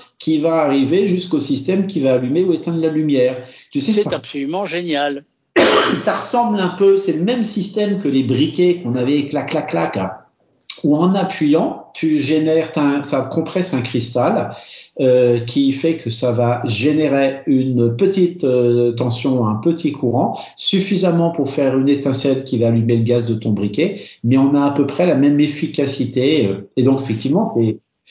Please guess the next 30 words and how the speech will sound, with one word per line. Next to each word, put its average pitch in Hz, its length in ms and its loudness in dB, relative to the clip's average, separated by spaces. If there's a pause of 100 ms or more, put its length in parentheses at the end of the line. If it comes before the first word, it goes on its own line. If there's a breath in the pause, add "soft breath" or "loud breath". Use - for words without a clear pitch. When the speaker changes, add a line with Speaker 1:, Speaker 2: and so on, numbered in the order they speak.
(100)
Speaker 1:
c'est - 180 2
génial. 151 460 2
Tu 185 120 0
sais, - 400 -4
tu 175 100 -4
parlais 214 200 0
de 196 60 -2
cellules 220 420 0
solaires, 208 480 0 (480 loud breath)
est-ce 180 280 0
que 233 200 0
te, 180 80 0
t'as, 156 680 0
t'as 156 160 0
vu 165 320 -2
cette 170 320 -4
histoire 190 400 -2
de 143 60 4
la 139 240 2
Light 175 460 0
Year 151 160 0
One, 127 380 0
hein ? 98 140 -6
Ça 131 140 -6
te 135 120 -4
dit 180 140 -2
quelque 190 320 -2
chose, 220 300 -2
ça ? 175 200 -4
Speaker 2:
Non, 185 220 0